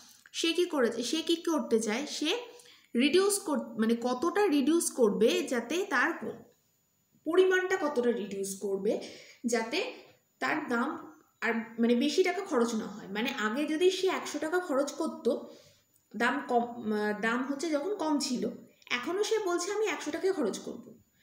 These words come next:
কিন্তু দাম কি হয়েছে, ফর্টি পার্সেন্ট বেড়ে গেছে। মানে আগে একশো টাকায় ধরে নাও এক কেজি জিনিস পাওয়া যেত, এখন একশো চল্লিশ টাকায় এক কেজি জিনিস পাওয়া যাচ্ছে। কিন্তু সে বলছে, "না, আমি তো একশো টাকায় জিনিস, আমি একশো টাকাই দেবো।"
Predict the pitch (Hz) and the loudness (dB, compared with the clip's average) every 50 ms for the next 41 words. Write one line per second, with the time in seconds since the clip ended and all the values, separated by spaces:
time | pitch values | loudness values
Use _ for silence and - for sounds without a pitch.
0 | _ _ _ - 269 285 415 403 294 254 240 247 277 320 - 370 381 370 370 370 | _ _ _ -8 -2 0 2 2 2 2 2 2 0 0 2 2 4 4 4 4
1 | 453 440 - 320 233 - - 302 302 311 392 403 339 277 208 - - - - - | 2 2 0 0 -2 -2 -2 -2 -2 0 0 2 2 2 2 0 -2 -6 -8 -10
2 | - - - _ _ _ _ _ _ _ _ _ _ _ - 233 233 277 247 214 | -14 -16 -20 _ _ _ _ _ _ _ _ _ _ _ -4 -2 0 0 0 0
3 | 220 220 240 339 349 277 247 - - 294 - 285 285 285 330 320 277 247 247 247 | -2 -2 0 0 0 0 -2 -2 -6 -6 -4 -4 -4 -4 -4 -6 -2 0 0 0
4 | 269 262 262 254 - - - - - - _ - 240 - - 302 311 339 320 330 | 2 0 -2 -4 -4 -8 -12 -16 -20 -12 _ -8 -8 -4 -4 -4 -2 -2 -2 0
5 | 339 359 370 - - 311 269 226 220 220 294 294 294 349 349 277 262 - 320 311 | 0 -2 -2 -2 -2 -2 0 0 0 0 -2 -4 -4 -4 -6 -6 -6 -6 -8 -6
6 | - 311 294 302 330 - - 349 359 370 330 - - 240 220 214 190 190 190 190 | -4 -2 -2 -2 -2 -2 -4 -4 -2 -2 -2 -2 -4 -6 -6 -4 -4 -4 -4 -4
7 | 190 - 190 180 156 147 160 - - - - - - - - - - _ _ - | -4 -6 -10 -12 -12 -12 -12 -14 -14 -16 -16 -16 -20 -20 -20 -20 -20 _ _ -8
8 | 277 330 320 - 349 330 349 349 349 370 370 349 339 427 - - - - - - | -8 -4 -4 -2 -2 -2 -4 -4 -2 -2 -2 0 -2 -2 -2 -6 -12 -18 -20 -20
9 | _ _ _ _ - - 262 294 320 311 349 339 240 - - 240 - - 330 320 | _ _ _ _ -6 -4 -2 -2 -2 -2 -2 -2 -2 -2 -4 -8 -8 -6 -4 -2
10 | 339 339 359 359 339 277 269 302 320 339 330 - - - 233 247 285 302 262 254 | 0 0 2 0 0 0 -2 -2 -2 -2 -4 -6 -6 -4 -2 -2 0 -2 -2 -4
11 | 247 - 311 294 349 349 370 359 - 330 311 294 349 359 - | -6 -6 -2 -2 0 2 2 0 0 -2 -4 -4 -6 -8 -12